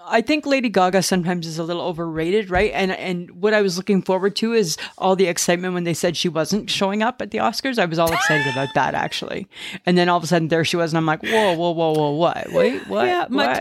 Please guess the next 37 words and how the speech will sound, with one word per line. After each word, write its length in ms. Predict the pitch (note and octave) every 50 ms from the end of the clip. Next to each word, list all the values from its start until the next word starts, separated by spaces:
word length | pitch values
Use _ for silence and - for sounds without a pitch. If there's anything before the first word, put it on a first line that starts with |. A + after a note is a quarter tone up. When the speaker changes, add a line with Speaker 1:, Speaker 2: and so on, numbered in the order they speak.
| -
Speaker 1:
What?" 140 | - - -
Speaker 2:
much 280 | A#3+ C4 C#4 C4+ - -
to 80 | F4+ D#4
your 100 | D#4 D4
disappointment, 600 | C#4+ D#4 - F4+ - - A#3+ A#3+ A#3+ B3+ C4 -
she 100 | - A#3
showed 300 | A3 - - A3+ A3 A3
up. 120 | A#3 A#3+ A3+
She, 340 | - - A3+ G#3+ G#3 - - - - -
she 160 | - - A3+
said 260 | G#3+ - - A3 G#3+ G#3+
forty-eight 460 | - C4 C4 C4+ C4 C4 B3 A#3+ A#3+
hours 500 | A#3 A3+ A3 A3 A3 A3 A3 A3 A3+ A3+
before 360 | - G#3 G3 - A3 G#3 G#3
the 100 | G#3 G3
Oscars 460 | F#3+ G3 G3 G3+ - - G#3+ F#3+ F#3+
she 180 | F#3 - G#3 F3+
was 140 | F3 F3 -
coming. 340 | F#3+ E3 D#3+ E3 F#3+ F#3 - _ _ _ _ _ _ _
Speaker 1:
Right, 600 | E3+ D#3 - - - _ _ - - - - - _ _ _ -
right. 240 | - - - - -
Speaker 2:
So 160 | - F3+ D#3+
she, 220 | D#3+ - - F#3 - - _ -
they 140 | - F#3 E3+
fit 200 | - - A3+ G#3+
her 120 | G3+ F#3+ F#3
in. 240 | F3 D#3+ E3 E3+ - _ _ _ _ _ -
Speaker 1:
They 100 | C#3 D3 - _ _
fit 120 | - F3 D#3+
her 160 | E3 D#3 D3
in, 240 | D3 C3 B2+ C#3 C#3+
of 140 | C3+ _ -
course, 400 | - - D#3 D3 - - - -
'cause 160 | - D3+ -
she's 260 | - D#3 D3 - -
Lady 340 | C3+ C#3+ F3 F3 - D#3 - -
Gaga. 320 | - D3 D3+ D#3+ - C#3